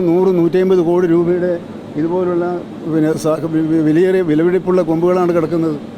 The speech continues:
അതാർക്ക് വേണ്ടിയാ? എന്നിട്ട് കത്തിച്ചു കളയാ. ആ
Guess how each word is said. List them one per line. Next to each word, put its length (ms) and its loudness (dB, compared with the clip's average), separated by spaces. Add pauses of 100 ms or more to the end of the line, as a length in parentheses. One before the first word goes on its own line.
(1040)
അതാർക്ക് 400 0
വേണ്ടിയാ? 260 2 (1600)
എന്നിട്ട് 280 2
കത്തിച്ചു 320 0
കളയാ. 200 -2 (2000)
ആ 40 0